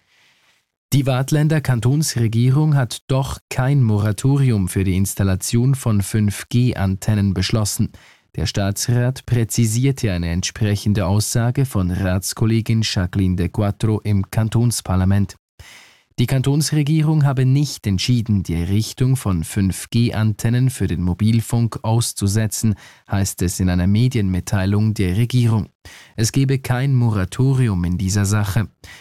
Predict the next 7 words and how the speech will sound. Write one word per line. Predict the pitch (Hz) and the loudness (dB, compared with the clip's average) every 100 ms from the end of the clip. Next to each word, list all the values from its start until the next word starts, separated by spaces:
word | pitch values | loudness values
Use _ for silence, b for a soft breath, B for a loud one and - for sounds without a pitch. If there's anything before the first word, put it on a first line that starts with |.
| B | B
Der | - 101 | -4 -2
Staatsrat | - 98 104 - 127 127 135 104 | 0 -2 -2 0 0 0 -2 0
werde | 107 101 131 | 0 2 0
diese | 131 135 135 | 0 0 -2
Frage | 131 113 95 98 | 0 0 0 0
jedoch | 101 95 120 123 - | 0 2 0 -2 -8
prüfen. | - 110 95 - 95 | -2 0 0 -2 -4